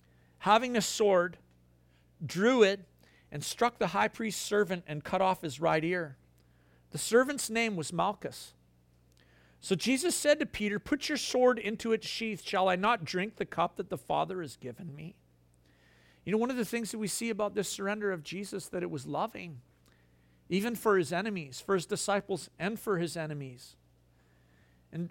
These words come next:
and here's Peter in his zeal. Peter in his, his passion for Jesus, he pulls out his sword. He takes a swing at this man that we're told is named Malchus, who eventually became a follower of Jesus and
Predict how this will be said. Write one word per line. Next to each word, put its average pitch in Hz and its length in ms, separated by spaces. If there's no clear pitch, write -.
and 185 120
here's 233 220
Peter 233 380
in 214 80
his 165 140
zeal. 196 420
Peter 233 260
in 220 80
his, 175 200
his 175 200
passion 208 520
for 190 140
Jesus, 202 520
he 170 100
pulls 208 340
out 214 200
his 160 260
sword. 214 420
He 190 100
takes - 340
a 202 60
swing 180 400
at 220 120
this 170 220
man 185 300
that 180 80
we're 165 140
told 180 420
is 143 140
named 180 240
Malchus, 170 520
who 151 240
eventually 180 420
became 170 380
a - 20
follower 180 520
of 135 120
Jesus 175 580
and 123 200